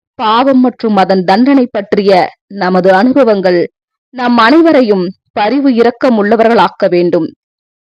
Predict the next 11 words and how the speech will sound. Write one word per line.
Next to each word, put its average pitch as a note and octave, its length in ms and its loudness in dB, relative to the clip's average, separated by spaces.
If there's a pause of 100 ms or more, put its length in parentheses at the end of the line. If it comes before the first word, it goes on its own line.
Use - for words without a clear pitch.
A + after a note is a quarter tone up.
மற்றவர்களின் G#3+ 720 -2
துக்கத்தை G#3+ 760 -4 (380)
அதிகப்படுத்தும்படி A3+ 1040 -2
நாம் F3 320 -2
எதையும் A3 460 0 (100)
செய்துவிடாமல், F#3+ 760 0 (720)
அதனை G#3 400 -4
நாம் G3 340 0 (300)
இலகுவாக்கவே A#3+ 920 0
முயற்சிக்க F#3+ 600 -4
வேண்டும். E3 400 -2